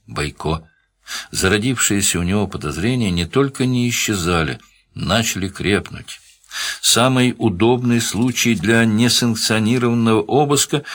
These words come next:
в строгом соответствии с законом при наличии веских оснований, когда есть возможность подвести под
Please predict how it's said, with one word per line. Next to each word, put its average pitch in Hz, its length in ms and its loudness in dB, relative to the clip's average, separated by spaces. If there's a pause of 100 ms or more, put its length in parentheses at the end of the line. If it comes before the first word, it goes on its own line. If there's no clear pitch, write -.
(140)
в - 60 -6
строгом 127 540 2
соответствии 120 640 0
с 117 60 0
законом 123 640 0
при 120 180 2
наличии 127 600 0 (240)
веских 120 600 2
оснований, 131 580 2
когда 113 260 0
есть 120 320 0
возможность 131 720 -2
подвести 110 840 0 (300)
под 139 480 2